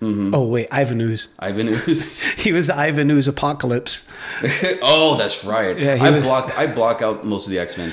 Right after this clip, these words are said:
Speaker 1: movies anyway.
Speaker 2: Oh, but did you hear
Speaker 1: Yeah.
Speaker 2: they're coming back? Halle Berry, uh,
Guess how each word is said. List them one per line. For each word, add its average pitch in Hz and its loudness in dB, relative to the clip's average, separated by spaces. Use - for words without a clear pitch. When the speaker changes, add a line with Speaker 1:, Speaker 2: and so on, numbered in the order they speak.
Speaker 1:
movies 87 -4
anyway. 90 -2
Speaker 2:
Oh, 135 4
but 123 0
did 120 -2
you 123 -2
hear 123 -2
Speaker 1:
Yeah. 120 -2
Speaker 2:
they're 117 -2
coming 117 -4
back? 107 -8
Halle 107 -4
Berry, 104 -4
uh, 92 -10